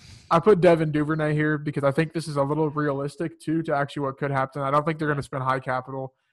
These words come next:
I guess they need one, but, like, not really. It's like the, it's kind of in that in-between. I think Duvernay is obviously a speedster. Had good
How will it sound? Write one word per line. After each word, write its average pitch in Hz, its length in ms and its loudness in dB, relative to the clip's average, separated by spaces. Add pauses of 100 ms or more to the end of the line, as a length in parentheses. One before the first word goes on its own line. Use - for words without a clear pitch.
(1120)
I 151 80 -4
guess 151 340 0
they 196 200 0
need 190 240 -2
one, 185 240 -2
but, 151 120 0
like, 131 220 -4
not 135 260 -4
really. 139 320 -4
It's 139 180 -10
like 147 160 -4
the, 143 220 -4
it's 156 120 -8
kind 180 180 2
of 165 80 0
in 165 80 -2
that 151 140 0
in-between. 151 460 -6
I 143 60 0
think 156 160 -4
Duvernay 143 280 -2
is 131 180 -6
obviously 135 340 -2
a 131 40 -4
speedster. 139 640 -4 (760)
Had 160 580 2
good 160 160 2